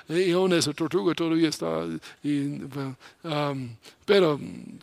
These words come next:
co-, estúpidas, eh, que, pero la, la, crees, ah, de la creación, la caída de Adán, obviamente, y la raza humana,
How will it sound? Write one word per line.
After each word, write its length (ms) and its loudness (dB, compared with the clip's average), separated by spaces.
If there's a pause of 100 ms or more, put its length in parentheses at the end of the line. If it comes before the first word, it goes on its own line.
co-, 240 -8
estúpidas, 680 -8
eh, 160 -8
que, 200 -2 (140)
pero 320 4
la, 300 2 (180)
la, 240 -4
crees, 540 8 (180)
ah, 380 0
de 300 -2
la 200 4
creación, 500 0 (180)
la 180 0
caída 580 2 (380)
de 280 -6
Adán, 440 0
obviamente, 460 -2
y 80 2
la 100 -4
raza 420 -4
humana, 400 -4